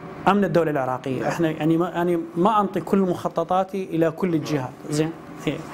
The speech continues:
Speaker 1: يعني مخططات الكيبل الضوئي احنا ممكن نشاركها مع جهات أمنية معينة، ممكن يعني ما، ما بي هذا محذور أمني.
Speaker 2: تمام.
Speaker 1: بس فيما يخص الدوائر الخدمية احنا من يحتاجون تنفيذ مشروع أو تنفيذ شبكة معينة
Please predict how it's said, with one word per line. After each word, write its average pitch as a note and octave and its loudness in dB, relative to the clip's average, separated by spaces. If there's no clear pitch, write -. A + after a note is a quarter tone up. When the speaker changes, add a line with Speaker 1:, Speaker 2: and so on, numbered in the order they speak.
Speaker 1:
يعني F3 6
مخططات G3 0
الكيبل F3+ 0
الضوئي F3 -2
احنا E3 -4
ممكن E3+ -2
نشاركها D#3 -2
مع C#3 -2
جهات D#3 -2
أمنية D3+ 2
معينة، C#3+ 0
ممكن D#3+ 2
يعني C#3+ 0
ما، D3 0
ما E3 6
بي D3+ 0
هذا C#3 0
محذور D3 0
أمني. C#3+ 0
Speaker 2:
تمام. - -4
Speaker 1:
بس F#3 6
فيما A#3 4
يخص A#3+ 0
الدوائر B3+ 4
الخدمية A#3+ 0
احنا F#3+ -4
من G3 0
يحتاجون G3+ 0
تنفيذ F3+ 2
مشروع F#3+ 2
أو E3+ 2
تنفيذ F3 0
شبكة F#3+ 0
معينة F3+ 0